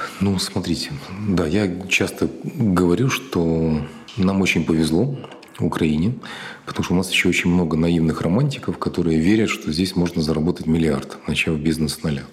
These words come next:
Это правда. Эм, почему я говорю, что нам очень повезло, м, что есть такие романтики? Потому что предпринимательский капитал — это, наверное, самый, э, ценный человеческий капитал, который может быть,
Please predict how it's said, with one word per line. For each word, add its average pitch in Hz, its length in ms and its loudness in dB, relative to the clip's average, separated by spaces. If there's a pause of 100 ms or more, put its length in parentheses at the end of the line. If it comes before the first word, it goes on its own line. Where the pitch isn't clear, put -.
(760)
Это - 200 -2
правда. 107 520 -2 (840)
Эм, 82 920 0 (420)
почему - 280 2
я 101 120 4
говорю, 90 240 4
что - 180 -4
нам 85 180 2
очень 82 240 0
повезло, 110 520 2 (300)
м, 104 280 0
что - 180 -2
есть 82 200 0
такие - 200 -2
романтики? 127 380 0
Потому 92 120 -6
что - 100 0
предпринимательский 95 760 0
капитал — 139 580 -2 (1040)
это, - 160 0
наверное, 92 580 2 (800)
самый, 90 680 0
э, 82 280 0
ценный 90 400 0
человеческий 82 520 2
капитал, - 400 -2
который - 320 -2
может 80 280 2
быть, 73 360 0